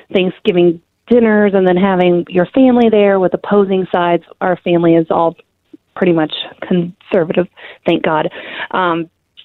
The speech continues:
but I do have close friends who are Democrats and liberals,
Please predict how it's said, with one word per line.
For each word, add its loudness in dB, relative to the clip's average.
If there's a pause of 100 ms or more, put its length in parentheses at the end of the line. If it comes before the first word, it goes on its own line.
(160)
but 0
I 0
do 2
have -2
close 0 (140)
friends -2 (120)
who 4
are 0
Democrats -2 (300)
and 2 (200)
liberals, 2